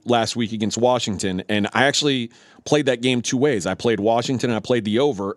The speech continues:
and my thought was, I mean, i-, if Tulsa finds a way to cover, the over should sail over, yet somehow it was dog and under in that game. Tulsa couldn't move the ball against Washington. What happened to Washington, though, was they made a couple mistakes. It had a couple drops,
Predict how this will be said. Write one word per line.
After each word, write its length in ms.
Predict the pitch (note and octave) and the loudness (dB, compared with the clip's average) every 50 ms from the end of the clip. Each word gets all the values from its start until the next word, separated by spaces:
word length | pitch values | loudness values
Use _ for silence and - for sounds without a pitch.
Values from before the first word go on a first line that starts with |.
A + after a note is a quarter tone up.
| _ | _
and 100 | A#2 A2 | -4 -2
my 120 | G#2 G2+ G2 | -2 -2 0
thought 280 | - D3+ D#3+ D#3+ - | 2 2 2 2 2
was, 500 | A#2 A2 A2+ A2 G#2 G#2 G#2 - - - - _ - _ _ _ _ _ _ _ _ _ _ - | 0 0 0 0 0 -2 -4 -6 -8 -10 -12 _ -20 _ _ _ _ _ _ _ _ _ _ 0
I 80 | G#2 | 0
mean, 260 | G#2 G#2 G2+ F#2+ F#2+ - - - | 2 2 0 -2 -4 -6 -4 -4
i-, 120 | A#2 A2+ - - | -4 -4 0 0
if 180 | C3 B2 - | 0 0 0
Tulsa 380 | - - - D3 D3 - - G#2+ | -2 -2 0 0 0 0 -2 -4
finds 340 | - - B2+ C3 B2 A#2 G#2+ | -2 0 0 0 0 -2 -2
a 60 | G2 | -2
way 260 | F#2 G2+ B2+ D#3 F3 | 0 0 0 0 0
to 80 | A2 - | -2 -6
cover, 500 | - - G#2+ F#2+ F2 F2+ F2+ F2 E2+ - _ _ _ _ _ _ _ _ _ _ | -8 -6 -6 -6 -6 -8 -10 -12 -14 -16 _ _ _ _ _ _ _ _ _ _
the 160 | - A2 G#2+ A2 | -4 -2 2 2
over 320 | B2 C#3+ C3 G2+ F#2+ - D3+ - _ _ - | 2 2 2 0 -6 -12 -14 -20 _ _ -6
should 260 | - - C3 A2 F2+ | -2 0 0 0 0
sail 380 | - - D#3+ E3 F3 C#3 G#2 F2+ | 2 2 4 4 4 2 0 -2
over, 300 | E2+ E2 E2 E2 E2 - | -6 -6 -6 -8 -6 -2
yet 220 | A#2+ A#2+ A#2+ A#2 | 0 0 0 2
somehow 420 | - - D3 D3 C3+ C3 A#2 A#2 A2+ | 2 2 2 2 2 2 2 2 0
it 140 | A2 G2+ G#2+ | 0 -2 -2
was 160 | G#2+ F#2+ E2 | -4 -4 0
dog 320 | - A#2 A2 A#2 A2+ G#2+ A2 | 0 2 2 2 0 -2 -2
and 220 | - A2+ A#2 A2+ | 0 2 2 2
under 380 | A2 A2+ A#2+ A#2+ G2+ F#2+ F#2 F#2 | 2 0 0 0 -2 -2 -4 -4
in 80 | F2+ F2+ | -4 -4
that 180 | F#2 F#2 E2+ | -4 -6 -4
game. 360 | E2 F#2+ F#2 F#2 F#2 F2+ F2+ - - - - - - - _ _ _ _ _ | -4 -4 -4 -4 -4 -6 -8 -10 -14 -20 -20 -20 -20 -20 _ _ _ _ _
Tulsa 320 | - A#2+ C3+ E3+ - - - | -2 0 2 2 2 0 -2
couldn't 260 | - - D3+ D#3 D#3 | 0 0 0 2 2
move 140 | D3 D3+ C#3 | 2 2 0
the 80 | A2+ | 0
ball 300 | F#2 F#2 G#2+ B2+ D#3 C#3+ | 0 2 2 2 2 2
against 240 | A2 G2 G2 F2+ - | 0 -2 -4 -4 -2
Washington. 680 | G#2 G#2 G2 G2 F#2+ - G#2+ F#2 - G#2 G2+ G2+ G2+ - - _ _ - - _ A#2+ _ _ _ _ _ _ _ | 0 0 0 0 0 -2 -4 -4 -4 -4 -6 -6 -8 -10 -16 _ _ -14 -14 _ -20 _ _ _ _ _ _ _
What 200 | - B2+ B2+ A2+ | 0 2 2 4
happened 300 | C#3 D3+ D#3 - C#3 A#2 | 4 2 2 2 0 0
to 40 | A2+ | 2
Washington, 380 | A#2+ D3 E3 E3 D#3 - C#3 A#2+ | 2 4 2 2 0 -2 -2 0
though, 120 | A#2+ A#2 | 0 0
was 100 | A2 G2 | 0 2
they 120 | A#2 A#2 | 2 0
made 180 | B2+ B2+ B2 B2+ | 2 2 0 -2
a 60 | B2+ | -2
couple 340 | - - B2 - - B2 A#2+ | -2 -4 -6 -4 -2 -2 0
mistakes. 500 | B2 B2 A#2+ - - B2+ C#3+ C3+ - - | 0 0 0 0 0 0 0 0 -2 -6
It 80 | - - | -8 -4
had 140 | G2+ G#2 A2 | -2 -2 -2
a 60 | G2+ | -2
couple 220 | - A#2+ - G#2+ | -2 -4 -4 -4
drops, 520 | E2 - B2 B2 B2+ B2+ - - - - | -2 2 2 4 2 2 0 -2 -6 -8